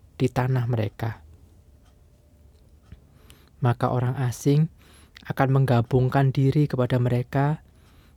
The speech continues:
dan akan berpadu kepada kaum keturunan Yakub. Bangsa-bangsa lain akan mengantar Israel pulang ke tempatnya. Lalu kaum Israel akan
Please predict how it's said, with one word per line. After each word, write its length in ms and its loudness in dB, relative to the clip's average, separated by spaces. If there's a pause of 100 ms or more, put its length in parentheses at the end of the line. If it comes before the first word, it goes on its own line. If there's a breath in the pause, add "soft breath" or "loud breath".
(100)
dan 180 -2
akan 320 0
berpadu 720 0
kepada 320 -2
kaum 400 0
keturunan 560 -2
Yakub. 400 -6 (1700)
Bangsa-bangsa 720 0
lain 400 2
akan 240 -2
mengantar 480 0
Israel 480 -4
pulang 480 -2
ke 80 -8
tempatnya. 640 -6 (2500 soft breath)
Lalu 560 0 (400)
kaum 320 2
Israel 560 -2
akan 240 -2